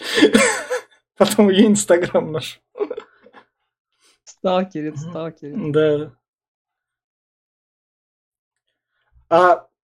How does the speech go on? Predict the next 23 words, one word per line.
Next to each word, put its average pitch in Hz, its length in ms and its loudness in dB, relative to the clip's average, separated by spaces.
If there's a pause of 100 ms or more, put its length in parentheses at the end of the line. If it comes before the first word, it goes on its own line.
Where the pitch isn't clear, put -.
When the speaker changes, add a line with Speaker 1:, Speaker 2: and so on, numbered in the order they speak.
Speaker 1:
пока 240 640 4 (160)
он 175 440 2
там 175 200 4
отправляется 185 600 2
на 170 80 0
вечеринку, 214 600 0
пока 156 580 4
наша 165 420 -2
мелкая 160 360 2
внучка 180 400 2
отправилась 147 600 2
там 135 380 -16
по 180 120 6
лесу 147 280 0
гулять. 143 480 0 (520)
Speaker 2:
Нет, 156 160 -2
Speaker 1:
Собственно. 131 300 -14 (140)
Speaker 2:
он, 190 260 -8 (220)
он, 196 120 -6 (140)
он 196 240 -6
же 202 140 -6
не 202 120 -4
отправлялся 208 520 -4